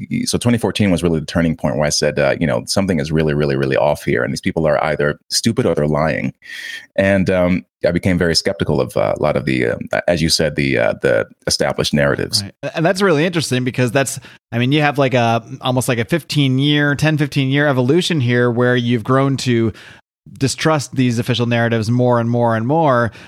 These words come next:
Speaker 2: But then here you found yourself in twenty twenty, swept away, you know, maybe more than anyone else you knew at the time.
Speaker 1: Yeah, well, you know, the, the irony is that because I was paying attention to these more altern-, I mean, the, you know, the, the, the YouTubers were the people that were saying, "Hey, something is happening in China. There's a, there's, there seems to be a virus sweeping through."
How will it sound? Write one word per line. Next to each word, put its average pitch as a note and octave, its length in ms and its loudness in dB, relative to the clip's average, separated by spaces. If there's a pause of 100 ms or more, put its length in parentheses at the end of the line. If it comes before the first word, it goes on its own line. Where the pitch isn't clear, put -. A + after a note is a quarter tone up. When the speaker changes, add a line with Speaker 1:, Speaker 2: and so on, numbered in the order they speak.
Speaker 2:
But C3 120 0
then C3 120 0
here C#3+ 160 2
you B2+ 160 0
found F3+ 240 0
yourself C3 280 0
in B2+ 100 -2
twenty C3 260 0
twenty, C#3+ 600 0
swept C#3+ 380 0
away, C#3 540 2
you C3 80 2
know, C3 180 2
maybe C#3+ 480 -2
more C#3+ 220 2
than C#3 100 0
anyone C#3 240 0
else C#3 160 -2
you B2+ 60 0
knew F3+ 120 0
at A#3+ 60 -2
the A#2+ 80 -10
time. G2 300 -8
Speaker 1:
Yeah, G3 100 4
well, E3 260 2
you F3 60 4
know, E3 100 4
the, D3 120 2
the C3 160 4
irony C3+ 300 4
is G#2 100 2
that G2+ 160 0
because A2+ 240 2
I B2+ 60 4
was G#2+ 120 2
paying G2 260 2
attention F#2 440 0
to F2+ 100 0
these E2+ 160 0
more E2+ 180 2
altern-, D#2+ 320 0
I - 40 0
mean, F2+ 220 0
the, A#2 180 -2 (160)
you A2+ 100 2
know, F2+ 100 4
the, F2 160 0
the, F2+ 160 -4
the F#2+ 260 0
YouTubers G2+ 440 0
were E2 60 2
the E2 80 -4
people F#2+ 180 0
that D#2 140 0
were E2+ 60 0
saying, E2+ 320 0
"Hey, G2+ 180 0
something G#2+ 260 0
is F2+ 80 0
happening F2+ 380 0
in D2+ 80 0
China. B1+ 420 -2 (420)
There's F#2 220 -2
a, F2 80 2
there's, F2 300 -2
there - 160 -2
seems G#2+ 260 0
to A2 60 0
be F#2+ 100 4
a F2 80 2
virus E2+ 380 0
sweeping D#2+ 320 -2
through." C2 160 -6